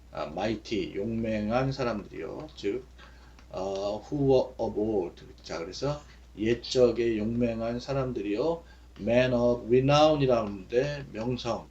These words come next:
즉 명성의 사람이다라는 얘기는 유명한, 아, 이들이었다 이런 얘기죠.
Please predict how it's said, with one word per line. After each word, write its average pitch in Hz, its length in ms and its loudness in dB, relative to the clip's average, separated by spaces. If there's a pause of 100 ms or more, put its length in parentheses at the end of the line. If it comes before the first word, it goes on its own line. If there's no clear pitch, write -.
(100)
즉 95 260 -10
명성의 127 500 0
사람이다라는 110 600 -2
얘기는 117 180 -4
유명한, 120 440 0 (320)
아, 90 160 -6
이들이었다 98 640 -4
이런 104 220 -4
얘기죠. - 320 -14